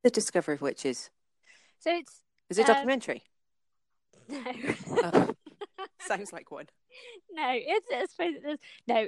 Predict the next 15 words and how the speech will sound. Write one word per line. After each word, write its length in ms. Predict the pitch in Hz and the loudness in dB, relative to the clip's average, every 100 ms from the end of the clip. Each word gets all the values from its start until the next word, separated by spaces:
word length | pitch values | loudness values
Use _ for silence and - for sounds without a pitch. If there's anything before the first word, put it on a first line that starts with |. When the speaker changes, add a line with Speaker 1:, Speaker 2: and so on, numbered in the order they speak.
| - | -2
Speaker 2:
it's, 300 | 262 - 269 | -8 -6 0
uh, 460 | 247 240 226 226 220 | 2 2 2 -2 -6
it's 220 | 254 _ | -12 _
fiction. 400 | 214 - - 160 170 | -18 -18 -18 -18 -16
It's 240 | 202 190 _ | -18 -18 _
based 340 | 202 190 - 92 | -6 -6 -10 -12
on, 140 | 180 | -8
uh, 280 | 185 185 185 | -6 -4 -6
the 120 | 196 | -6
All 120 | 202 196 | -8 -8
Souls 380 | - 196 196 | -10 -10 -10
trilogy 480 | - 202 196 185 185 - | -14 -16 -14 -16 -16 -12
by 160 | 156 180 | -12 -10
Deborah 280 | - - 196 | -12 -12 -8
Harkness, 540 | 190 190 202 190 - | -6 -8 -10 -16 -14